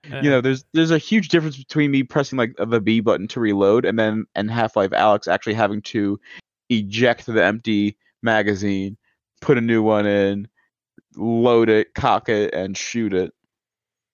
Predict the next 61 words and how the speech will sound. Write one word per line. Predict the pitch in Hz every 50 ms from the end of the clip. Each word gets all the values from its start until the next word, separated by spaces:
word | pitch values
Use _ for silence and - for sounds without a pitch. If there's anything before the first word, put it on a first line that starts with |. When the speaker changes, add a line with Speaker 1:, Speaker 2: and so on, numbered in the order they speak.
| _ _ _ _ _ - -
Speaker 1:
You | 117 127
know | 123 123
what | 123 123
I | 120
mean? | 120 120 123 123 135 127 _
Speaker 2:
Yeah, | - 127 123 120 120 120 123
I'm, | 135 143 156 160 185
I'm | 170 156 120
sorry. | - 160 147 131 131
I'm, | 131 131 139 147
like, | 143 143 143 131 - 147 139 123
getting | 151 143 131 131 135 135
a | 127 123
little | 123 123 120 120
bit | 104 123 120
of, | 117 104
like, | 117 117 110 104 - -
P | - - 127 113
T | - - 123 117 110
S | 104 101 - -
D. | 110 113 110 110 107 104 101 101 101 104
Like, | 107 110 107 107 104 104 101 - - _ _ _ _ _ _ _ _ _ -
I, | 127 123 120 117
I | 98 107 120 120 117 113 113
just | 110 104 107 104 101 - -
remember | 110 107 104 110 107 104 98 98 101 98 95 95 95 95 95 95 101
where | 104 101 95 - -
I, | 101 107
like, | 104 104 104 101
I | 104
would | 104 101 98 92
be | 117 110
playing | - - - 117 107 104 104 101
P | 104 - 120 110
T | - - 117
and | 107 101
I'd | 101 101
be | 110
like, | 107 107
"All | 107
right, | 104 95
I'm | 90 87 - -
fucking | 135 123 - 113 107 101
done. | 107 101 95 92
Like, | 95 95 95
I'm, | 104 104 101
I'm | 98 101 104 104 _ _ _ _
tired | - 147 147 143 131 135
of | 135
being | 120 120 120 110 104
scared." | - - - 127 120 113 110 104 101 98 98 - - -
And | - 147 139
Speaker 1:
Yeah, | 135 127 120
Speaker 2:
then, | 117 113 135 131
Speaker 1:
no, | 127 123
it | 117 113
Speaker 2:
like, | 113
Speaker 1:
was | 135 135 123
definitely | 127 143 139 156 143 127
cold | - 151 123 113 104
sweats. | - - 110 95 92 - - -